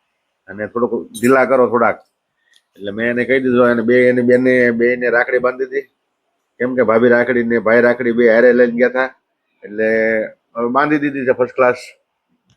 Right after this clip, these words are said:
બરોબર, રાખડી બાંધીને કમ્પ્લીટ થઈ ગયા. તો હજી તો ઈ દાંત કાઢે છે, ભાભી રાખડી બાંધે છે ને દાંત કાઢે છે, બરોબર. પછી તો ભાઈ આમાં બધા મનોરંજન કરતા હતા અને આપણે કીધું, "ભાઈ, ઝડપ, ઝડપ રાખો જરીક,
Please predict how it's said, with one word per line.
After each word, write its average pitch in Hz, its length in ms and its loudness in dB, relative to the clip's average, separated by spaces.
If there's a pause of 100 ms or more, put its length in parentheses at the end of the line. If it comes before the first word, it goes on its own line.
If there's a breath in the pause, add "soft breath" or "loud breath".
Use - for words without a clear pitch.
(1400 soft breath)
બરોબર, 127 280 2
રાખડી 127 300 0
બાંધીને 131 260 0
કમ્પ્લીટ 131 320 -4
થઈ 143 140 -2
ગયા. 151 220 0 (760)
તો 113 120 4
હજી 120 160 0
તો 127 100 -2
ઈ 127 80 2
દાંત 120 260 0
કાઢે 127 240 4
છે, 127 60 2
ભાભી 120 260 2
રાખડી 127 240 2
બાંધે 127 300 0
છે 139 40 -8
ને 143 180 -8
દાંત 120 260 -2
કાઢે 117 240 0
છે, 107 120 -6
બરોબર. 131 300 -2 (920)
પછી 131 80 -4
તો 139 200 0
ભાઈ 135 140 4
આમાં 131 180 0
બધા 131 180 4
મનોરંજન 131 520 0
કરતા 143 240 0
હતા 120 160 2
અને 117 400 -6
આપણે 123 300 -2
કીધું, 139 240 -6
"ભાઈ, 123 120 4
ઝડપ, 113 300 0
ઝડપ 117 260 0
રાખો 151 240 2
જરીક, 156 240 -6